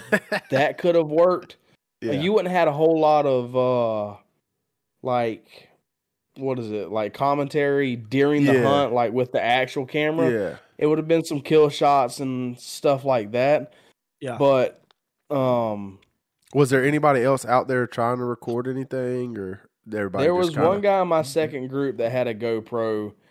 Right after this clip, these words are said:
Speaker 2: He turned it on for the first turnout for, like, three shots and then turned it off and put it back in his pocket.
Speaker 1: Oh, wow. I heard
Speaker 3: Nobody
Speaker 2: that.
Speaker 3: that I've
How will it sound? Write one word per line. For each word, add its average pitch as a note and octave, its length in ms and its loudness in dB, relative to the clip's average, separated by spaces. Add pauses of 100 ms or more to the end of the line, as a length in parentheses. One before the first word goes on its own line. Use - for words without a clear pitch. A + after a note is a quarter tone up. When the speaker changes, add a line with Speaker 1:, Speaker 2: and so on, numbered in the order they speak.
(340)
Speaker 2:
He D3+ 120 -2
turned D#3+ 300 -2
it D3+ 80 2
on C#3+ 600 0
for C3 420 -2
the B2+ 180 -4
first C#3+ 400 -2
turnout B2 500 -2
for, B2 120 -6
like, A2 300 -2
three C3 220 -4
shots A#2 600 -2
and A2+ 160 -6
then A2+ 100 -4
turned B2 220 -4
it A#2 80 -2
off A2+ 180 0
and G#2+ 80 -16
put A2+ 120 -6
it G2+ 60 -8
back G#2 200 -6
in G#2+ 100 -8
his F#2+ 240 -12 (960)
pocket. F#2+ 400 -6 (460)
Speaker 1:
Oh, F#2+ 100 -6
wow. F2 240 -6 (2000)
I G#2+ 60 -10
heard B2+ 100 -10
Speaker 3:
Nobody C#3 300 -4
Speaker 2:
that. C3 100 -2
Speaker 3:
that B2 200 -6
I've A#2+ 80 -12